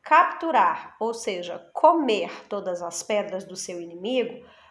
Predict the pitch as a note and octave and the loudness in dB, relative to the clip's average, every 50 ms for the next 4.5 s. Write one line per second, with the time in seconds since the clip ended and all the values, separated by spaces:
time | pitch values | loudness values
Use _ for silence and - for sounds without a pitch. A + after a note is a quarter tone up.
0 | _ _ - G3+ B3 C4 - C#4 C4 - C4+ C#4 D4 D4 C#4+ - - C#4 C4+ C4+ | _ _ -8 -6 -6 -2 -2 -2 -2 0 0 -2 -2 -2 -6 -8 -8 -8 -8 -8
1 | - - - _ _ _ _ _ _ _ _ _ _ _ - D#4 F4+ A4 B4+ B4+ | -10 -14 -20 _ _ _ _ _ _ _ _ _ _ _ -4 -4 -2 0 -2 -2
2 | B4+ - - F4 E4 F4 E4 - E4 B3+ C4+ C#4 D4 C#4+ - - C#4 B3+ C#4 D4+ | -4 0 2 4 4 4 2 0 -6 -8 -6 -8 -8 -6 0 4 6 6 6 6
3 | D4 D4 C#4+ C4+ C4+ C4+ C4+ C#4 C4+ - D4+ D4+ - C#4 C4 B3+ B3+ C4 C#4 D4+ | 4 2 2 2 2 2 2 0 2 2 2 2 4 6 6 6 6 4 0 0
4 | C4 - C#4+ A#3 G#3+ - - - - - | 2 2 2 2 2 0 -4 -8 -14 -18